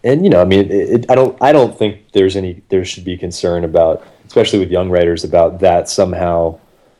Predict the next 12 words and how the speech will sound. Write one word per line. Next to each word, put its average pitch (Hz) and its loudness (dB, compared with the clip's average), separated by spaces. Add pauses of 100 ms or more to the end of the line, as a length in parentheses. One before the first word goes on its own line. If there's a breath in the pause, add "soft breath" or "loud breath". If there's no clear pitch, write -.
(180)
um, 82 -4 (500)
uh, 87 -4
interfering 98 2
with 87 -2
the 87 -2
development 90 2
of 82 -6
their 82 -2
own 82 -2
voice. 80 -8 (220)
I 95 -2
think 92 -4